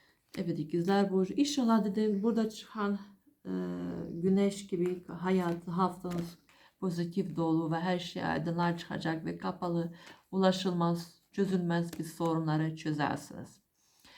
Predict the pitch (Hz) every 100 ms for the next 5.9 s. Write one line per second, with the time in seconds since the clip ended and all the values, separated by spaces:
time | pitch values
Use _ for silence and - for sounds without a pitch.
0 | - - 190 190 175 170 170 165 - 151
1 | 160 - 151 151 156 - 151 - 147 143
2 | - 139 135 - - - _ _ _ _
3 | - - - _ 220 170 151 151 175 185
4 | 170 - 175 175 - 160 156 147 147 147
5 | 160 156 151 - 208 196 190 190 175